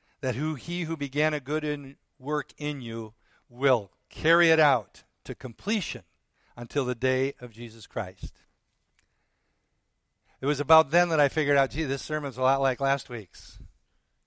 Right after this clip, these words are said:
And as I thought about it, you know, one of the things that I, I see, and I do, I, I have a tendency to do to myself really often, it's, I think, a little less now than it used to be.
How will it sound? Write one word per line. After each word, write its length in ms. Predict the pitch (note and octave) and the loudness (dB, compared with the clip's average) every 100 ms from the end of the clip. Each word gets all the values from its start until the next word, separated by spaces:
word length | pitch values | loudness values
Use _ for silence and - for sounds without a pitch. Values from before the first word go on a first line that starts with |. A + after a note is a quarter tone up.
| _ _ _ | _ _ _
And 100 | C3 | -6
as 80 | C3 | -2
I 100 | C#3+ | -2
thought 260 | - D#3+ D#3+ | 4 6 6
about 280 | C#3+ C#3 | 6 6
it, 120 | C3+ C#3 | 6 0
you 60 | |
know, 100 | C#3 | -2
one 160 | D3 F3 | -2 0
of 80 | E3 | 0
the 100 | D3 | -2
things 340 | E3 D#3+ C3+ | -2 -2 0
that 140 | C#3+ | 2
I, 180 | C#3 B2 _ _ - C3 | 2 0 _ _ -18 -10
I 100 | C3 | -10
see, 320 | - F3 E3 | -6 0 2
and 100 | D3+ | 2
I 80 | C#3 | 0
do, 260 | F#3 G3 C3 | -2 -2 0
I, 120 | D3+ | -2
I 60 | D#3+ | 0
have 160 | E3+ | -2
a 40 | E3+ | 0
tendency 420 | F#3 G#3 G3+ F3 | -2 -2 -4 -8
to 100 | D3+ | -6
do 140 | D3+ | -4
to 80 | F#3+ | -4
myself 640 | D3+ C3+ - E3+ D3 A#2 - | -2 -4 -2 2 2 2 -8
really 280 | C#3 C#3 B2+ | -6 -2 4
often, 420 | C3+ - D3 C#3 | 2 2 -6 -8
it's, 160 | A#2 | -12
I 100 | - | -12
think, 240 | A#2 E3 D3 | -10 -10 -8
a 60 | |
little 200 | C3+ C#3+ | -6 -2
less 280 | C3+ C#3 - | 0 0 -2
now 260 | C3+ C3 C#3 | -4 -2 -2
than 160 | C3 | -4
it 100 | A#2+ | -10
used 240 | B2 C#3+ - | -10 -10 -10
to 60 | C3+ | -10
be. 340 | C#3 D3 | -8 -8